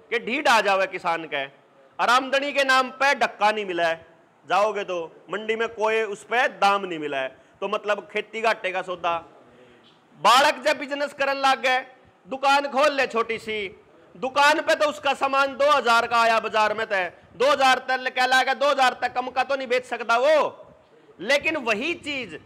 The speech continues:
आप ऑनलाइन जाओगे तो क्योंकि अंबानी अडानी के हजार करोड़, दस हजार करोड़ माफ हो जावे तो, तो दो हजार का सामान अठारह सौ में भी दे सके।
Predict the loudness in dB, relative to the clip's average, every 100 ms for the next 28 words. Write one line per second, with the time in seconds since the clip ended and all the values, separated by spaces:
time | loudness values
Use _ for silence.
0 | _ 0 0 0 -4 0 0 0 2 4
1 | 4 2 -2 -2 -6 -10 -8 -8 -8 -4
2 | -2 2 2 2 0 2 2 0 -2 2
3 | 2 4 4 2 -2 0 0 0 -2 -2
4 | -2 -2 -2 -6 -4 0 0 0 -2 0
5 | -2 -2 -6 -4 -2 0 0 -2 -4 -4
6 | -2 -2 0 -2 -6 -6 -6 -8 -8 -8